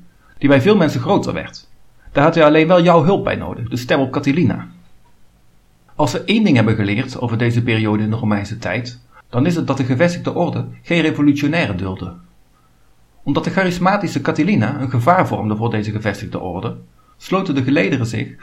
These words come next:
achter het beste alternatief dat conservatief Rome te bieden had, Marcus Tullius Cicero.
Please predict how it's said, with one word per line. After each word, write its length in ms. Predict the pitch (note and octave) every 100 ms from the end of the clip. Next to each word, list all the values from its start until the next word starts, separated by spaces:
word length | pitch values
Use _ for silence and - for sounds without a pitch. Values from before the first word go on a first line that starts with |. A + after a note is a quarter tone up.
| - - -
achter 240 | - D3
het 100 | B2
beste 260 | F#3+ G3+ -
alternatief 540 | C#3+ C#3 A#2+ C3+ B2+
dat 160 | B2 B2
conservatief 520 | D3 C3+ B2+ D3+ C#3+
Rome 280 | A#2 D3+ C#3
te 140 | B2
bieden 220 | F#3+ G#2+
had, 320 | - - - - _ - -
Marcus 400 | D#3 - F3+ -
Tullius 400 | F3 D3 C3 -
Cicero. 540 | A3 G#2+ F#2+ - -